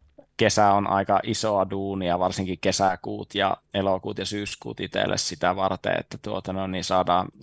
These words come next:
hommat siihen kuntoon, että päästään tuota, no niin, talvella sitä tekemään sitten.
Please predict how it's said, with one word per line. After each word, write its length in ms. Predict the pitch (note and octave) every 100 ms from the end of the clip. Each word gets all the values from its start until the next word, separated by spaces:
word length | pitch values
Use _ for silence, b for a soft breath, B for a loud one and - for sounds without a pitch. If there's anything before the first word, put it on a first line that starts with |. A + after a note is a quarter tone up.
| -
hommat 320 | G2+ G2 F2+
siihen 320 | - G2 F#2 F#2+
kuntoon, 380 | G2 F#2+ F2+
että 180 | E2+ - -
päästään 460 | F#2 F2+ F#2+ F#2
tuota, 280 | F#2+ F#2 F2+
no 120 | G2
niin, 160 | G#2 F#2
talvella 380 | F#2 F2 F2+ F#2
sitä 180 | - E2
tekemään 560 | C#2 - - - G#2+
sitten. 340 | G2+ - -